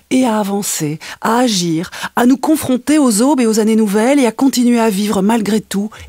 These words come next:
et malgré tout ce que nous avons perdu. Ce proverbe dit : «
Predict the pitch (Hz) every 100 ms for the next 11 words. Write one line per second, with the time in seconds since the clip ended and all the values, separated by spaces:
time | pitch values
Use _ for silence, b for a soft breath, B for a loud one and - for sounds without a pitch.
0 | - 269 240 208 196 196 185 - 185 175
1 | 170 160 165 160 160 151 - - _ _
2 | _ _ _ B B - - 202 190 180
3 | 180 160 196 240